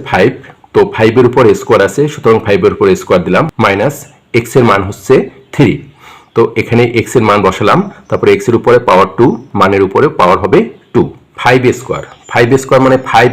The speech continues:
into ফাইভ, ফাইভ into ফাইভ হচ্ছে টোয়েন্টি ফাইভ, মাইনাস থ্রি স্কয়ার মানে হচ্ছে থ্রি into থ্রি, থ্রি into থ্রি মানে তিন এবং তিন গুণ, তিন এবং তিন গুণ করলে হবে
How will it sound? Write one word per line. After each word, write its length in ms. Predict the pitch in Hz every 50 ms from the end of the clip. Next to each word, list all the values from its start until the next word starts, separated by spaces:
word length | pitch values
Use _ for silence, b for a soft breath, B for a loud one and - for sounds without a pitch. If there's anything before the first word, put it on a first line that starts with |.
| 120 113
into 140 | 98 98 92 90 -
ফাইভ, 140 | 85 76 69 - _ b b b b b _ - 104
ফাইভ 140 | 107 110 107 120
into 140 | 117 117 131 120 -
ফাইভ 140 | - 151 143 120 - - B B B B B B -
হচ্ছে 260 | - 120 120 - - 123 160 190 - - -
টোয়েন্টি 260 | 135 123 98 101 - -
ফাইভ, 160 | - 80 71 - - - - _ _ _ -
মাইনাস 320 | 117 113 107 95 98 127 - - B B B B B _
থ্রি 180 | - 131 127 131 131 131
স্কয়ার 180 | - - 143 131 120
মানে 120 | 113 117 113 110
হচ্ছে 220 | 117 120 - 131 95 90 90 - -
থ্রি 140 | - 139 135 135 135
into 160 | 120 - 120 - -
থ্রি, 200 | - 92 - - - _ _ _ _ -
থ্রি 120 | - 127 127 120
into 140 | 117 131 127 -
থ্রি 120 | 131 127 113 107
মানে 140 | 107 139 214 B B B B _ _ -
তিন 140 | 123 120 131 131 113
এবং 120 | 98 107 104 90 -
তিন 140 | 113 107 107 95 98 95
গুণ, 180 | 95 80 69 - - - _ _ _ -
তিন 100 | 113 113 110 110
এবং 120 | 113 113 113 -
তিন 120 | 117 117 113
গুণ 100 | 113 113 104
করলে 140 | 117 117 120 117
হবে 120 | 117 160